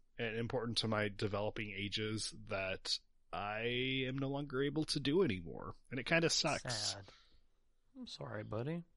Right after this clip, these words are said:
Speaker 2: Well,
Speaker 1: Yeah,
Speaker 2: and that's,
Speaker 1: I'm gonna
Speaker 2: that's, that's an interesting point about this list, is that this list may only be valid.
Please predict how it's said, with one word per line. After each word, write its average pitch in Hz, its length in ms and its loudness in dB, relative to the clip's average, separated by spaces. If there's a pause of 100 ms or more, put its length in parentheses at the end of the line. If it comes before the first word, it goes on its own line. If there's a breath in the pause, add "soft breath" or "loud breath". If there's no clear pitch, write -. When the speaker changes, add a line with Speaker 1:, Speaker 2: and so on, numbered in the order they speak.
(680 loud breath)
Speaker 2:
Well, 208 140 10
Speaker 1:
Yeah, 170 100 8
Speaker 2:
and 190 100 4
that's, 202 200 6
Speaker 1:
I'm 202 60 6
gonna 185 160 4
Speaker 2:
that's, - 440 2 (720 loud breath)
that's 170 380 4
an 175 80 4
interesting 135 880 2 (460)
point 131 340 4
about 120 420 6
this 110 180 2
list, 110 380 2
is 110 140 4
that 107 260 4
this 117 340 2
list 117 440 4
may 143 260 4
only 127 300 2
be 107 180 2
valid. 104 540 2